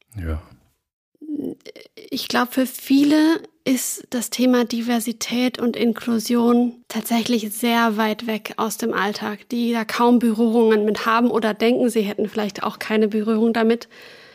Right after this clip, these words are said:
Speaker 2: Kannst du vielleicht diese zwei Begrifflichkeiten, Diversität und Inklusion, noch mal vielleicht in der Unterscheidung erklären?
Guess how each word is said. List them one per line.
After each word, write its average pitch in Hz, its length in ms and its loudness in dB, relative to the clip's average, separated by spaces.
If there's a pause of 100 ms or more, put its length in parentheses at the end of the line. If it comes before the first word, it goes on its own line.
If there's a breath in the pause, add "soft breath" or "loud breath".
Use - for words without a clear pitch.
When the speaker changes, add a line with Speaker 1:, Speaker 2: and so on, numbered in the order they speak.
(280 loud breath)
Speaker 2:
Kannst 254 280 0
du 277 60 0
vielleicht 247 380 -2
diese 233 220 2
zwei 226 720 0
Begrifflichkeiten, 247 1080 -2
Diversität 226 800 0
und 226 120 2
Inklusion, 226 920 2
noch 247 220 0
mal 220 540 2 (300)
vielleicht 226 280 -2
in 233 100 4
der 208 100 2
Unterscheidung 220 680 2
erklären? 214 580 0